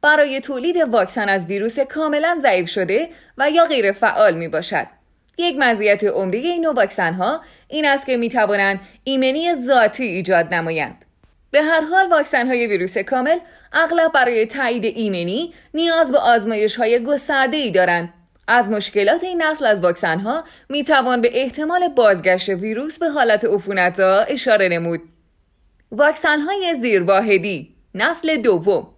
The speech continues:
این واکسن‌ها در واقع برخی از آنتیژن‌های مربوط به عامل بیماریزا هستند. برای مثال، در مورد بیماری کووید نوزده، واکسن‌های زیرواحدی عموماً بر پایهٔ ایجاد پاسخ ایمنی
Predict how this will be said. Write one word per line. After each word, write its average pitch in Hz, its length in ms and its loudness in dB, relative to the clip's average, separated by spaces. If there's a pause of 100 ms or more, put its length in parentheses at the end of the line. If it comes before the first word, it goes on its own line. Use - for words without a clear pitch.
(520)
این 370 180 -4
واکسن‌ها 220 600 0 (260)
در 302 220 4
واقع 277 220 2
برخی 240 360 0
از 220 120 2
آنتیژن‌های 202 720 -2
مربوط 196 560 -2
به 359 100 2
عامل 220 380 0
بیماریزا 220 600 0
هستند. 170 560 -4 (240)
برای 240 320 2
مثال، 269 400 -2
در 311 160 2
مورد 254 260 -2
بیماری 226 520 -2
کووید 226 360 0
نوزده، 180 520 -2 (320)
واکسن‌های 311 720 -2
زیرواحدی 180 680 0 (260)
عموماً 277 380 0
بر 226 240 2
پایهٔ 220 440 0
ایجاد 320 580 -2
پاسخ 226 520 0
ایمنی 220 640 -4